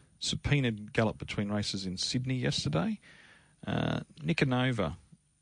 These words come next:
won the victory. Disappointed in the Kingsford Smith Cup, but I, I, I s-, just suspect that you might see a complete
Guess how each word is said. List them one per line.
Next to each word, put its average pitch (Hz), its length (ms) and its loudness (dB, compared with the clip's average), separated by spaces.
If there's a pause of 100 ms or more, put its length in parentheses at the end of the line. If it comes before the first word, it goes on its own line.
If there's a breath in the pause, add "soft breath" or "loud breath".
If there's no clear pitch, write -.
(140)
won 123 140 -4
the 110 80 0
victory. 113 360 0
Disappointed 127 560 0
in 98 220 0
the 92 180 0
Kingsford - 340 -4
Smith - 300 -6
Cup, 131 260 0
but 101 140 2 (760)
I, 113 240 -4
I, 104 60 -2 (140)
I 107 40 -4
s-, - 480 0
just - 160 0
suspect - 380 0
that - 120 -2
you 101 60 2
might 95 180 2
see 101 180 2
a 90 60 2
complete 95 380 0